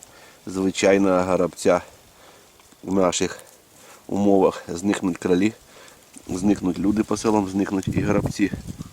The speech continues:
Ось такі, ось такі реалії. Еволюція за допомогою антропогенеза. Оце все, оце все робота горобців.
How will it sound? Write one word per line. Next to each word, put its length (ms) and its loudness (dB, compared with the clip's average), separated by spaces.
Ось 220 -6
такі, 320 -8
ось 160 -8
такі 280 -4
реалії. 480 4
Еволюція 680 2
за 100 0
допомогою 680 2
антропогенеза. 960 0
Оце 320 0
все, 320 2
оце 180 0
все 220 0
робота 400 0
горобців. 560 -2